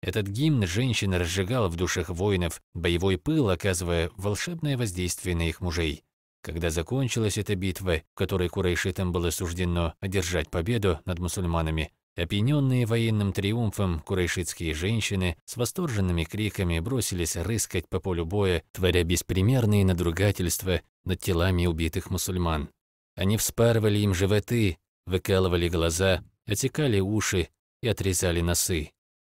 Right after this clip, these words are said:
Более того, одна из них, находясь в состоянии ярости, сделала себе ожерелье и серьги из отрезанных человеческих носов и ушей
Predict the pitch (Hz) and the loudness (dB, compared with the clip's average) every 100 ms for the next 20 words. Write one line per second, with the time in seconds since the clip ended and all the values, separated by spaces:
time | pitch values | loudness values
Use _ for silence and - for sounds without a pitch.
0 | - 107 131 107 92 90 82 78 - 90 | -10 -2 2 2 2 2 2 0 -4 -2
1 | 90 117 95 95 87 - 95 90 95 98 | 0 0 0 0 -2 -4 -4 -2 0 0
2 | - - 98 - 90 87 85 80 113 101 | -2 -4 -4 -2 0 2 0 0 0 0
3 | - 92 82 _ - 98 123 147 117 104 | -2 -2 -4 _ -8 -4 0 2 4 2
4 | - 95 92 95 117 143 92 80 - _ | 0 2 2 2 0 2 2 0 -2 _
5 | - 135 - 160 104 87 82 82 90 95 | -8 -4 0 2 2 0 0 0 -2 0
6 | 98 92 87 - 101 87 87 - - 95 | 0 0 0 0 -2 0 0 -2 -4 -4
7 | - 90 85 104 - 87 82 110 92 | -4 -2 -2 -2 -2 -2 -2 0 -2